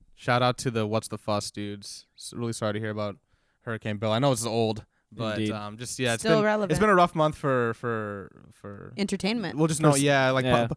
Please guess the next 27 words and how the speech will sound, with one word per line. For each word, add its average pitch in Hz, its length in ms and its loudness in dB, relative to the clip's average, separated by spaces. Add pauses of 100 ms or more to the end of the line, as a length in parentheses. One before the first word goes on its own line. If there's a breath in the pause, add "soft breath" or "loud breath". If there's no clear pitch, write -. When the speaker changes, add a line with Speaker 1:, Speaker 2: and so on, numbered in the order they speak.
(120)
Speaker 1:
podcasting 143 760 2
and 135 80 -2
Speaker 2:
Central 160 160 4
Speaker 1:
just 135 80 -2
Speaker 2:
Florida 147 280 4
Speaker 1:
knowing, 160 220 6 (100)
knowing 156 280 6
a - 20 6
lot 147 160 6
of 139 80 0
Speaker 2:
podcasters - 20 -10
are - 20 -10
Speaker 1:
people 139 260 0
that 127 220 4
have, 120 200 2
Speaker 2:
feeling 120 300 4
Speaker 1:
uh, 110 80 2
Speaker 2:
it. - 60 -10 (540)
Speaker 1:
who've, 117 420 0
um, 104 400 -6
who've 107 240 -6
have, 104 280 -10
have 107 140 -8
left 110 260 0
us 110 160 -2
too 131 160 -2
soon. 113 480 -4